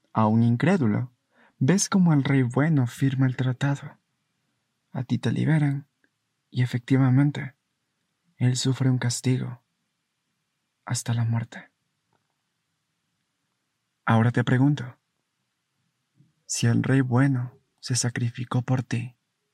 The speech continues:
¿irías a por la llave de regreso a casa? ¿O te quedarías ahí mismo?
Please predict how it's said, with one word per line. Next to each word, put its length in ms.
¿irías 540
a 80
por 200
la 120
llave 380
de 120
regreso 460
a 20
casa? 480
¿O 100
te 120
quedarías 560
ahí 100
mismo? 400